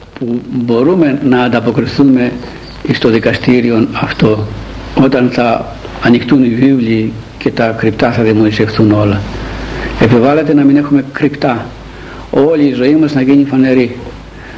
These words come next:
Τα πάντα, αυτό το χειρόγραφο των αμαρτιών μας,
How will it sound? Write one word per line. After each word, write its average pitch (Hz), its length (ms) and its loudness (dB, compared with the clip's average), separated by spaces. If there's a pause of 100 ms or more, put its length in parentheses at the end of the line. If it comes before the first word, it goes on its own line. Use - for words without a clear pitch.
(120)
Τα 139 140 0
πάντα, 139 640 2
αυτό 123 400 0
το 139 140 0
χειρόγραφο 143 500 0
των 127 160 -2
αμαρτιών 123 460 2
μας, 151 200 0